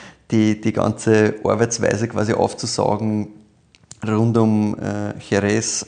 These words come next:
wo halt die, die ganze Sherry-Produktion und so ist. Und er hat halt gesagt, er hat da den großen Vorteil gesehen, dass die älteste Winzergeneration in Andalusien, also die, was halt damals gerade in Pension gegangen sind,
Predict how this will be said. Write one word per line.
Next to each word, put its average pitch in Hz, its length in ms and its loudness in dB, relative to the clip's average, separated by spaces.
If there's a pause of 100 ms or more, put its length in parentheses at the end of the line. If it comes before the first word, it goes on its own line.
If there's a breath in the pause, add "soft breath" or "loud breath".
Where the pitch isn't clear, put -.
(140)
wo 107 280 0
halt 104 200 -2
die, 104 200 -2
die 104 120 -4
ganze 104 320 -2
Sherry-Produktion 107 920 -4
und 107 100 -4
so 110 120 -4
ist. 110 200 -2 (680 loud breath)
Und 110 560 0 (320)
er 113 140 4
hat 123 140 4
halt 131 120 4
gesagt, 120 280 0
er - 100 2
hat 107 240 0
da 117 240 4 (360)
den 113 240 2
großen 107 320 -2
Vorteil 110 380 0
gesehen, 113 360 -2
dass - 380 -6 (440 soft breath)
die 107 220 0
älteste 120 520 0
Winzergeneration 104 960 -2
in 104 200 -2
Andalusien, 101 600 0
also 95 140 -2
die, 95 220 -2
was 101 260 -4 (560)
halt - 320 -4
damals 110 340 2
gerade 104 220 -2
in 95 60 -4
Pension 101 440 -2
gegangen 101 260 0
sind, 110 260 -2